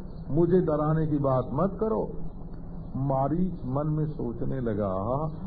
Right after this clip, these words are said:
कि यदि मैं राम के हाथ से मरूंगा तो संसार सागर से मुक्त हो जाऊंगा,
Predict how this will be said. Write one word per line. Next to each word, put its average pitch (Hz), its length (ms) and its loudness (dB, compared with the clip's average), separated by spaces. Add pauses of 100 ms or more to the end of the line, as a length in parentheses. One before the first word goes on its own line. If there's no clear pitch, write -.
(420)
कि 156 60 0
यदि 139 520 0
मैं 160 260 0
राम 135 400 0
के 156 120 0
हाथ 139 280 2
से 160 260 -2
मरूंगा 165 840 2
तो 170 180 0
संसार 147 500 0
सागर 151 400 0
से 160 160 -2
मुक्त 170 300 -2
हो 160 100 2
जाऊंगा, 151 720 2